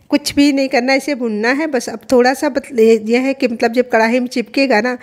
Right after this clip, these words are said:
तो हम क्या करेंगे, थोड़ा सा इसमें घी ऐड कर देंगे। तो एक दो चम्मच घी आप ऐड कर दीजिए। बस ये दो चम्मच हमने ऐड कर दिया। अब घी का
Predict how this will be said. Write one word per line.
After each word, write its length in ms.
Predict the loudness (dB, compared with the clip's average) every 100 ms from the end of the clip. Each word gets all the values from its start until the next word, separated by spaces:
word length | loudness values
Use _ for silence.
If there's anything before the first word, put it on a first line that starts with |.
| -16 -8 -2
तो 60 |
हम 140 | 0 0
क्या 180 | -2 -2
करेंगे, 400 | 0 0 2 -2
थोड़ा 280 | 0 2 2
सा 120 | 0
इसमें 300 | -2 2 2
घी 240 | 2 0 2
ऐड 200 | 0 -2
कर 180 | -4 -2
देंगे। 420 | -2 -2 -2 -2 -4 -8 -20 -20 -20 _ _ _ _ _ _ -20 _ _ _ _ _ _ _ -6 0
तो 60 | 2
एक 160 | 4
दो 120 | 2 2
चम्मच 360 | 0 0 -2
घी 220 | 0 2 2
आप 180 | 0 0
ऐड 260 | 0 0
कर 140 | -2 -2
दीजिए। 460 | -2 -2 -2 -2 -8 -20 _ _ _ _ _ _ _ _ -20 -20 -18 -8 -2
बस 200 | 0 0
ये 60 | 4
दो 160 | 4
चम्मच 340 | 4 0 -2 -4
हमने 200 | -2 0
ऐड 180 | 0 0
कर 180 | 0 0
दिया। 180 | -2 -4
अब 200 | -4 -6
घी 240 | 0 2 2
का 180 | 2